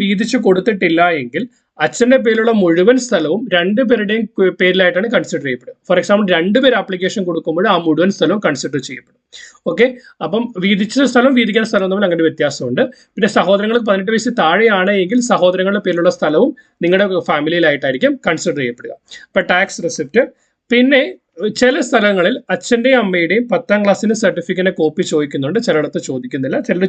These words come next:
ചോദിക്കും, ചിലർ ചോദിക്കാതിരിക്കും. പിന്നെ എന്താണ്, പ്രിസ്ക്രൈബ്ഡ് പറഞ്ഞിരിക്കുന്ന സ്ഥലങ്ങളിൽ നിങ്ങൾ ഫോട്ടോ ഒട്ടിക്കേണ്ടതാണ്. ഇത്രയും കാര്യങ്ങളാണ് ഇവിടെ. ഇനി ഇതിന്റെ ആപ്ലിക്കേഷൻ പ്രൊസീജിയർ എന്താണെന്ന് വെച്ച് കഴിഞ്ഞാൽ നിങ്ങൾ ഇത്രയും ആപ്ലിക്കേഷൻ ഫോം, ഇത്രയും ഡോക്യുമെന്റുകൾ വെച്ചുകൊണ്ട് നിങ്ങൾ നിങ്ങളുടെ, ആ,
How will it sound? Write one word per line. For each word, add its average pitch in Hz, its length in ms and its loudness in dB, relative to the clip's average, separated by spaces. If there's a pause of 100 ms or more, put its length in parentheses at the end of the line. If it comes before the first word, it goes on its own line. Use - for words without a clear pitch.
ചോദിക്കും, 190 320 0
ചിലർ 180 140 0 (100)
ചോദിക്കാതിരിക്കും. 135 580 -2 (440)
പിന്നെ 240 200 4
എന്താണ്, 208 260 0 (220)
പ്രിസ്ക്രൈബ്ഡ് 240 520 0 (120)
പറഞ്ഞിരിക്കുന്ന 190 520 0
സ്ഥലങ്ങളിൽ 170 420 0
നിങ്ങൾ 151 180 0 (100)
ഫോട്ടോ 151 340 2 (140)
ഒട്ടിക്കേണ്ടതാണ്. 120 500 -12 (140)
ഇത്രയും 320 260 0
കാര്യങ്ങളാണ് 208 300 2
ഇവിടെ. 131 140 -4 (380)
ഇനി 254 120 6
ഇതിന്റെ 240 220 4
ആപ്ലിക്കേഷൻ 262 440 -2 (100)
പ്രൊസീജിയർ 214 480 0
എന്താണെന്ന് 147 420 0
വെച്ച് 123 160 -8
കഴിഞ്ഞാൽ 151 220 -4
നിങ്ങൾ 240 220 6
ഇത്രയും 208 320 -2
ആപ്ലിക്കേഷൻ 190 520 -2
ഫോം, 202 220 0
ഇത്രയും 175 300 0
ഡോക്യുമെന്റുകൾ 156 540 0 (100)
വെച്ചുകൊണ്ട് 123 400 -4 (600)
നിങ്ങൾ 226 160 6 (160)
നിങ്ങളുടെ, 202 300 2 (240)
ആ, 170 40 2